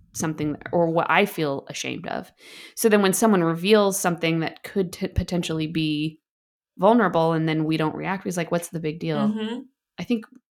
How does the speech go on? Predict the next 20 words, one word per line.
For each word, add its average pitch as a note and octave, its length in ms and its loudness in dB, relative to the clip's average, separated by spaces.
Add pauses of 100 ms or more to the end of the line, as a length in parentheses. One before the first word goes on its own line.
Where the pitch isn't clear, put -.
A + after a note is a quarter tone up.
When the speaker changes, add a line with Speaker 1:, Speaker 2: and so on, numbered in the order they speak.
(380)
Speaker 1:
um, D#3 500 -2
Glennon F#3 300 2
talked D#3+ 260 -6
about, D#3 300 -4 (360)
you F#3+ 80 0
know, F3+ 80 6
when F3+ 100 4
somebody G3 240 2
comes F#3+ 160 0
to F#3+ 60 0
me F#3+ 100 2
and F#3 40 0
is F3+ 60 -4
like, E3 160 -4
"Oh, F3+ 200 -12
I - 40 -20
struggle F#3+ 340 -8
with F3 120 -8
alcohol." F3 400 -10
Like, D#3+ 240 -14